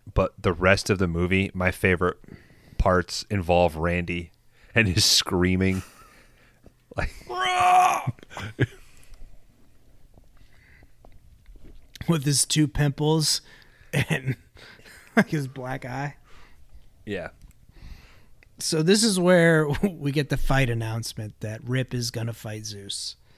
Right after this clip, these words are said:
Speaker 2: <laughs> And, of course, it's a montage. We got Zeus punching through cinder blocks while we got Rip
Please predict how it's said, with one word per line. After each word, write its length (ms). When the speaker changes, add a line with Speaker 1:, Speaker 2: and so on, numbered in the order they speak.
Speaker 2:
<laughs> 80
And, 300
of 80
course, 300
it's 100
a 60
montage. 880
We 140
got 200
Zeus 440
punching 480
through 160
cinder 400
blocks 640
while 240
we 140
got 280
Rip 300